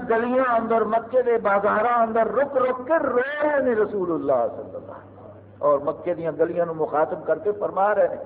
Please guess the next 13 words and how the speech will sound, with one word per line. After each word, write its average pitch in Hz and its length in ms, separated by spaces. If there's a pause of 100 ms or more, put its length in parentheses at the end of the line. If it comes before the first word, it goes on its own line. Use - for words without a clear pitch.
(280)
"یا 196 480 (160)
سکا 165 340
کا 143 260
مکہ 131 520 (100)
کا، 113 340 (320)
اے 170 380
مکے 180 340
دیو 190 280
گلیو، 202 800 (220)
اے 220 260
مکے 220 400
دے 220 140
بازارو، 208 640